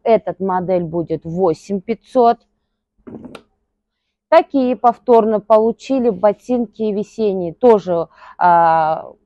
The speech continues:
кто не любит шнурки, да, обычные, пожалуйста, молния.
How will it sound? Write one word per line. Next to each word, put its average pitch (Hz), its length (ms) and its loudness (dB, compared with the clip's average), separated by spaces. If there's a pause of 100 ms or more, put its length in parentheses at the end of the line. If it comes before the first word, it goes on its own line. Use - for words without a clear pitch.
кто 254 140 2
не 233 160 2
любит 349 280 -2
шнурки, 233 480 -4
да, 269 200 -4
обычные, 202 460 -8
пожалуйста, 190 680 -4
молния. 349 680 0